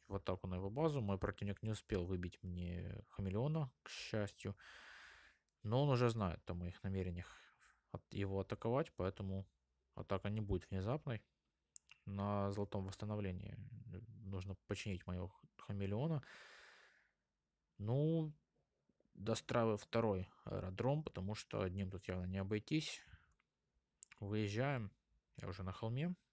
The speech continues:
Кречетами на патруле выбиваю разведчика по всей карте.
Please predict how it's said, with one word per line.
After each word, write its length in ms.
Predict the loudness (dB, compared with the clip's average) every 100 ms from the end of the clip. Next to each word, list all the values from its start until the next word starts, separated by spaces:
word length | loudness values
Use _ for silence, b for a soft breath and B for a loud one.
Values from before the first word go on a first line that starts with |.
| _ _ _ _ _ _ _ _ _ -20 -12 -2
Кречетами 440 | 0 0 -4 -4
на 100 | -2
патруле 420 | -2 -4 -2 0
выбиваю 400 | 0 -2 0 0
разведчика 540 | 0 0 0 -2 -4 -4
по 140 | -4
всей 200 | -6 -10
карте. 440 | -4 -4 -2 -10